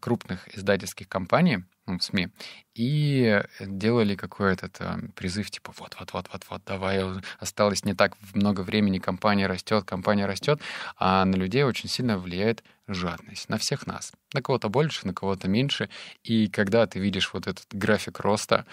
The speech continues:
ну, она, по сути, создала компанию с нуля, ну, не компанию, конечно, но что-то около компании. И это впечатляло. И всем хочется урвать кусочек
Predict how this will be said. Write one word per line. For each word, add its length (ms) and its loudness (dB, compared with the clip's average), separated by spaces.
ну, 280 0
она, 220 4
по 80 -12
сути, 220 0
создала 360 0
компанию 420 0
с 100 -2
нуля, 260 4
ну, 300 -2
не 180 -2
компанию, 720 0
конечно, 540 2
но 140 2
что-то 380 -4
около 280 0
компании. 520 0
И 260 -2
это 180 0
впечатляло. 720 0
И 220 -6
всем 380 2
хочется 960 2
урвать 640 0
кусочек 680 -4